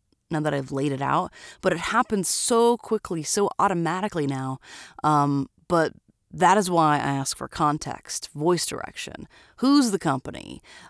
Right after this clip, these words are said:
Um, what's the product? What's the service? You know, always that do, that feel question, like,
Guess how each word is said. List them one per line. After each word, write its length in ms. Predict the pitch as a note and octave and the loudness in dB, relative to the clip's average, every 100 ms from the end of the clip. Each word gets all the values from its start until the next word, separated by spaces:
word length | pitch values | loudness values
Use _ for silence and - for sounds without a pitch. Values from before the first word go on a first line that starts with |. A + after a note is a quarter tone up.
| - | -2
Um, 280 | C#3+ C#3+ C#3 | 0 2 2
what's 180 | F#3 | 0
the 100 | - | -2
product? 340 | D#3 D#3+ C#3 C3 | -2 -2 -2 -4
What's 200 | E3+ - | -6 -4
the 100 | D3 | -4
service? 580 | - C#3+ C3+ B2 - - | -2 -2 -4 -6 -6 -4
You 80 | |
know, 240 | C#3 A#2+ G1+ | -4 -4 -6
always 400 | - E3 F3 E3 | 0 2 4 2
that 240 | D#3 C#3 C#3 | 0 -2 0
do, 360 | F3 E3 C#3 | 4 4 4
that 160 | C3+ C3 | -2 -8
feel 460 | - F3+ E3+ D3 | -6 -4 0 0
question, 500 | - A#2 A#2 - B2+ | -2 -8 -8 -6 -6
like, 160 | C3+ C3+ | -6 -8